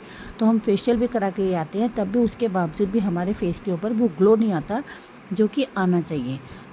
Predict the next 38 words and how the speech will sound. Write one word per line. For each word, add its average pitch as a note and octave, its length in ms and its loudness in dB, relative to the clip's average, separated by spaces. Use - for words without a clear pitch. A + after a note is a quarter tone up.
तो C4+ 260 0
friends, A3 520 0
इस A#3+ 160 0
सब A3+ 180 -2
का G#3+ 120 0
कारण F3 440 0
क्या F3 220 -2
है? D#3+ 140 -2
इन A#3 200 2
सब A3 240 -2
का F#3+ 120 -2
कारण E3+ 420 -2
क्या F#3 160 0
है? F3 180 -2
ये, A#3+ 220 -2
ये C4 120 2
सब C4 260 -2
का A#3+ 120 -2
कारण F3+ 320 -2
है F3 180 -2
कि A3+ 160 -4
हम A3 280 -2
लोग B3 240 -4
कई G#3 140 0
बार G#3 120 -2
क्या G3 220 -4
करते D#3+ 300 -8
हैं D#3+ 80 -2
ना E3+ 80 -2
कि F#3+ 140 -6
हम G#3 180 0
लोग A3 120 0
market G#3 420 0
की A#3 120 -4
बहुत A#3+ 460 -6
सारी G#3 320 0
ऐसी, F#3+ 280 0
अ, G#3+ 40 -4